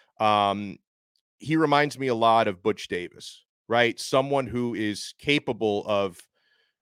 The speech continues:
understanding how to recruit and understanding how to identify the players you need to make your team better. A program builder,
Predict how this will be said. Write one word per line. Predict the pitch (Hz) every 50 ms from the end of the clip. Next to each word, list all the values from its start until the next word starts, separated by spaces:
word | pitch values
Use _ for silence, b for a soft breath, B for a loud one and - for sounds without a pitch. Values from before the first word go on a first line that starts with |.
| _ -
understanding | 139 147 147 135 - - 151 135 127 117 107
how | - - 135 127 131
to | 120 120
recruit | 113 117 110 _ - - 117 107 104 - -
and | - 113 110 -
understanding | - 117 120 120 113 - - 135 120 120
how | 107 101 120 110
to | 110 95
identify | 104 101 90 113 113 113 113 - 117 107
the | 104 104
players | - - - 117 110 107 104 -
you | 95 104 113 107
need | 104 107 110 113 113 101
to | - 113
make | 107 104 107 104 -
your | 110 104
team | - - 117 113 104 104
better. | 92 107 104 104 107 107 110 -
A | -
program | - - - 139 135 143 131 127 127 117 113 107
builder, | 90 113 117 123 131 117 139 139 139 143 139